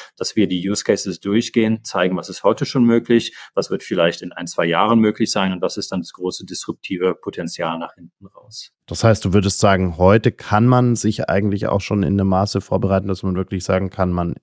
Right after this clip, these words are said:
Speaker 2: ist Quantum Ready, weil man sich damit auseinandergesetzt hat, sich mal auch seine ganzen bestehenden, äh, Prozesse, Anwendungsfälle und Co. angeschaut hat und auch überlegt hat, wo können wir, wenn es denn soweit ist,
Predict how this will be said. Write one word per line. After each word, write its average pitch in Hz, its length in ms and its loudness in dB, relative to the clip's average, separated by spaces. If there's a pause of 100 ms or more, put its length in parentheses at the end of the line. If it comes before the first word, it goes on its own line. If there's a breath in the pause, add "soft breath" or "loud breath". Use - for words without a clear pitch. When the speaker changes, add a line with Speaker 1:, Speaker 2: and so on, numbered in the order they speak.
Speaker 2:
ist - 300 -2
Quantum 117 480 2
Ready, 110 280 4
weil 98 160 4
man 110 200 6
sich 107 280 2 (460 loud breath)
damit 101 260 2
auseinandergesetzt 98 840 4
hat, 104 140 2
sich 104 180 -2
mal 92 140 2
auch 95 180 -2
seine 95 260 2
ganzen 101 340 -2
bestehenden, 98 840 2
äh, - 80 0
Prozesse, 98 760 0
Anwendungsfälle 98 800 0
und - 220 -6
Co. 104 300 0
angeschaut 104 580 2
hat 101 160 0
und 85 180 -4
auch 90 140 2
überlegt 92 380 -2
hat, 104 220 -2
wo 101 160 0
können 104 360 2
wir, 92 180 4
wenn 98 160 4
es 107 160 2
denn 104 200 0
soweit 101 340 2
ist, - 260 -2